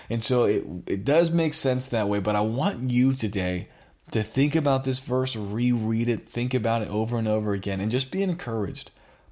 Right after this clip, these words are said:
that God wants to answer your prayers. Like, he wants to.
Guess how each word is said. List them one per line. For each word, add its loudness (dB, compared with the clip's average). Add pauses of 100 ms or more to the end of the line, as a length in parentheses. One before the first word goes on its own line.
(180)
that 0
God 0 (220)
wants -2 (160)
to 0
answer 0 (160)
your 0
prayers. -4 (200)
Like, -4
he 2
wants 2
to. -4